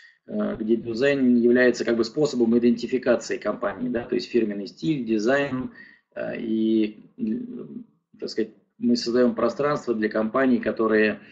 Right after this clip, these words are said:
да, хотят иметь свою индивидуальность и хотят, э,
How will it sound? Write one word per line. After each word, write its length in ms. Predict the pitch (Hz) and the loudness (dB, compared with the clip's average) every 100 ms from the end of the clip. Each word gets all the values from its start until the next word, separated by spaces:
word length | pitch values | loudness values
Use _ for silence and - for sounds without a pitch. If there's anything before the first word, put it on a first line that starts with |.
| _ _ _ _ | _ _ _ _
да, 120 | 120 | -2
хотят 340 | - 110 117 120 | -2 -2 -2 2
иметь 260 | 120 107 | 2 2
свою 280 | - 113 110 | 0 0 0
индивидуальность 640 | 107 110 151 170 139 - | -2 0 2 2 0 -4
и 60 | - | -6
хотят, 500 | 113 110 120 120 - | -6 -4 -6 -6 -12
э, 440 | - - 110 107 | -16 -10 -6 -6